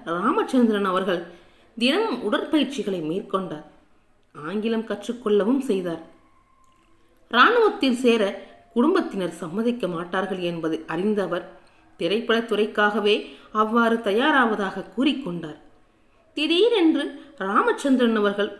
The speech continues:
உடற்கட்டை பார்த்து ஒரு திரைப்பட தயாரிப்பு நிறுவனம் அவருக்கு கதாநாயகன் வேடம் அளிப்பதாக கூறியது.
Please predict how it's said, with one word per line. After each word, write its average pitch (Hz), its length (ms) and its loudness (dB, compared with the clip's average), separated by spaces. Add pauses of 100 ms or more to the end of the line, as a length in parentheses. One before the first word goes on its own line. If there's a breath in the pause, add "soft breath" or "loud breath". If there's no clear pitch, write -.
உடற்கட்டை 196 680 -4
பார்த்து 175 420 -6 (440 loud breath)
ஒரு 202 260 0
திரைப்பட 254 540 -2
தயாரிப்பு 240 540 -2
நிறுவனம் 220 400 0 (440 loud breath)
அவருக்கு 269 520 0
கதாநாயகன் 269 760 2
வேடம் 240 380 2
அளிப்பதாக 190 580 -2
கூறியது. 190 500 -2